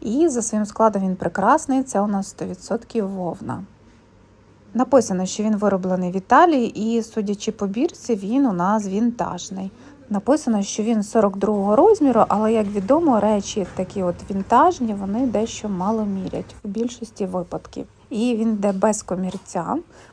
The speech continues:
подовжений, приталений, але, на жаль, на мене виявився надто маленьким.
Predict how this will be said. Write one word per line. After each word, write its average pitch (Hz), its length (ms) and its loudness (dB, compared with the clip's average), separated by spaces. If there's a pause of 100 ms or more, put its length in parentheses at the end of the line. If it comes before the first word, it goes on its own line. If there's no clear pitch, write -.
подовжений, 214 680 0
приталений, 240 1000 0
але, 180 360 0
на 202 160 -2
жаль, 190 280 0
на 208 160 -2
мене 190 380 -4
виявився 196 520 -6
надто 190 440 -8
маленьким. 185 840 -8